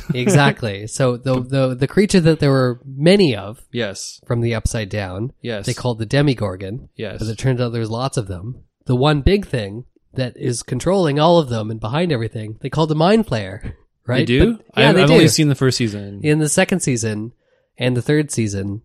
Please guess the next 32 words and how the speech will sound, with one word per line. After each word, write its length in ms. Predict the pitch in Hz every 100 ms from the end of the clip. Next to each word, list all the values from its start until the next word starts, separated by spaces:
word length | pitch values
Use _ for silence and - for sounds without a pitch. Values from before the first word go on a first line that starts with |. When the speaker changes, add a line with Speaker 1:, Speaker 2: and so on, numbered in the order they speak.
| _
Speaker 2:
the 100 | 117
big 180 | 123 113
bad 280 | 117 110 107
is 200 | 101 110
the 160 | 117 113
thing 200 | 131 113
they 80 |
call 180 | 107 110
the 60 | 101
Mind 280 | 110 127 123
Flayer, 360 | 90 85 - -
Speaker 1:
Right. 160 | 120 110
Speaker 2:
which 140 | -
is 140 | 101
this 100 | 104
cosmic 420 | - 123 110 113 117
entity 380 | 113 104 104 104
that 140 | 107
can 140 | 110
control 300 | 95 110 120 110
people's 300 | 101 98 -
minds, 280 | 143 131
I 80 | 104
guess. 340 | 101 95 - -
It 80 |
wants 300 | 98 101 -
to 100 | - 95
take 240 | 113 107
over 160 | 107 95
the 100 | 104
universe. 500 | 135 104 90 104 120
Speaker 1:
Right. 240 | 113 -